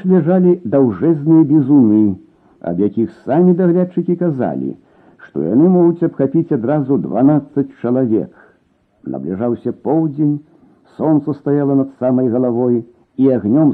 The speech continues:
смаліла голыя спіны рабочых. Нават даглядчыкам у цяньку было млосна. «Вось ужо каторы час тыя хлапцы прыпыняюць работу», —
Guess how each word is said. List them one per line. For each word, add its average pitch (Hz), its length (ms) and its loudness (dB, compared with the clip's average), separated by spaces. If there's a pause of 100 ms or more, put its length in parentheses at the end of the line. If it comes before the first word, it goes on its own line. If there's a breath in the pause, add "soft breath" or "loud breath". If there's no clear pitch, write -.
смаліла 123 500 0
голыя 117 340 0
спіны 113 420 -2
рабочых. 104 520 -6 (520 soft breath)
Нават 135 320 0
даглядчыкам 156 920 -2
у 151 100 0
цяньку 135 540 0
было 170 260 2
млосна. 101 680 -4 (680 soft breath)
«Вось - 340 -4
ужо 165 180 0
каторы 156 400 0 (120)
час 160 280 -2 (160)
тыя 151 240 0
хлапцы 139 540 -2 (120)
прыпыняюць 139 640 0
работу», — 104 600 -6